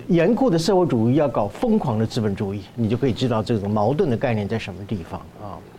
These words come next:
所以我们来看荧幕上呢，我所画的一个，呃，一个三角，啊，图啊。这个三角图的框架呢，就是一种特权资本主义的运作框架啊。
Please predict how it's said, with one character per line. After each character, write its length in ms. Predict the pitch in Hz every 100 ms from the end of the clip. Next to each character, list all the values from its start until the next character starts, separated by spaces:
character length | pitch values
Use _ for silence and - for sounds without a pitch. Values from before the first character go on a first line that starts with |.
| - - - - - -
所 100 | 220
以 60 |
我 80 | 196
们 80 | 123
来 80 | 147
看 160 | 202
荧 140 | 147 151
幕 120 | 190
上 240 | 170 151 113
呢， 100 | 101
我 160 | 110
所 260 | 120 101 104
画 220 | 156 135
的 100 | 107
一 140 | 107
个， 400 | 113 107 190 95 95 95 - - -
呃， 140 | 120
一 100 | 143
个 80 | 139
三 240 | 120 147
角， 320 | 143 90 82 78 - - -
啊， 200 | 107 101 110
图 320 | 104 110 135
啊。 260 | 117 104 95 - - - -
这 60 |
个 80 | 233
三 100 | 196
角 160 | 180 117
图 160 | 120
的 140 | 131 143
框 300 | - 175 190
架 160 | 165
呢， 120 | 123
就 120 | 104 117
是 100 | 117
一 100 | 113
种 140 | 104
特 180 | - 170
权 380 | - 113 135 131
资 160 | -
本 180 | 160 135
主 200 | 110 87
义 80 | 110
的 200 | 107 101
运 240 | 175 151
作 140 | 113 92
框 240 | - 107
架 120 | 110
啊。 260 | 80 -